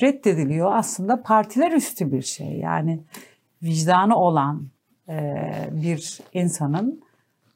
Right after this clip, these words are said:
bunu reddetmesi, <laughs> yani reddetmemesi gerekiyor. Yani ço-, bir çocuk açlıktan bayılması, bir çocuğun işte bütün gün su içerek o günü geçirmesi ya da kendi kendine bir strateji oluşturması, değil mi?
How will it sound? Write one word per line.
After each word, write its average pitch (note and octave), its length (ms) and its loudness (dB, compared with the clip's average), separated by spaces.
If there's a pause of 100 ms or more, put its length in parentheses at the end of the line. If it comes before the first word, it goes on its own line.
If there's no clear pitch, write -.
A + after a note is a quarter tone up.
(140)
bunu F#3+ 200 2
reddetmesi, C4+ 760 0 (240)
<laughs> D#3 420 -4
yani E3+ 320 4
reddetmemesi G3 840 2
gerekiyor. C#3+ 520 -2
Yani C3 340 0
ço-, E3 200 -2
bir D#3+ 140 -2
çocuk - 380 -4
açlıktan D#3+ 640 -2 (500)
bayılması, D#3+ 760 2
bir F3 80 0
çocuğun E3 500 -4
işte D3+ 260 -6
bütün D3+ 300 -4
gün D#3+ 140 -2
su D#3 260 -6
içerek D#3 540 -4 (320)
o D#3+ 160 0
günü D#3+ 160 2
geçirmesi D3+ 960 0 (360)
ya F3 100 -2
da F3 100 0
kendi F3 300 2
kendine E3+ 340 0
bir F3 60 2
strateji E3+ 640 -2
oluşturması, D3 1000 -2
değil D4 120 0
mi? G3 180 2